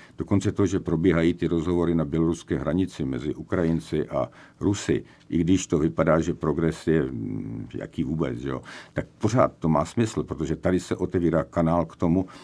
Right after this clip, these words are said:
aby se příště třeba jednalo o podmínkách příměří.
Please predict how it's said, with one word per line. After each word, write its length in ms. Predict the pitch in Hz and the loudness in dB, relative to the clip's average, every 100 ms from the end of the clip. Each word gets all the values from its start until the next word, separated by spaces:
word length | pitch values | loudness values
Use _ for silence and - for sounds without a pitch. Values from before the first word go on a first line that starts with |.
| - | -12
aby 140 | - 80 | -6 -6
se 220 | - 92 | -2 -4
příště 500 | - - 85 - 87 | -4 -10 -10 -2 -2
třeba 300 | - 90 80 | 0 -2 0
jednalo 440 | 73 78 78 78 | 0 0 0 0
o 100 | 62 | -2
podmínkách 600 | 78 - 76 78 78 80 | -4 -4 0 0 0 -4
příměří. 520 | - - 67 64 57 | -4 -4 -2 -4 -8